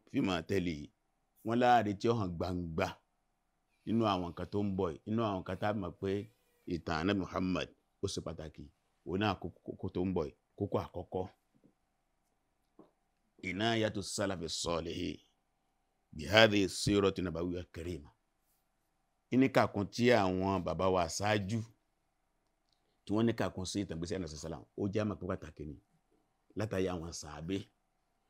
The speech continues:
Àwọn sàábé ò fi ìtàn Ànábì,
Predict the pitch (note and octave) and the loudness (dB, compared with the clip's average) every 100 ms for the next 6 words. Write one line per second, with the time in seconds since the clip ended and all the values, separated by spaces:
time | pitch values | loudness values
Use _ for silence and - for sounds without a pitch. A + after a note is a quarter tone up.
0 | _ _ _ G2 A#2 B2 - G#2+ B2 C3+ | _ _ _ 4 6 8 6 6 8 10
1 | D3 B2 F#2+ - A2+ A2 G#2 - _ _ | 10 8 6 2 6 6 4 0 _ _
2 | _ _ _ - F2+ F2+ F2+ G2+ B2 A#2+ | _ _ _ -4 0 4 6 6 6 6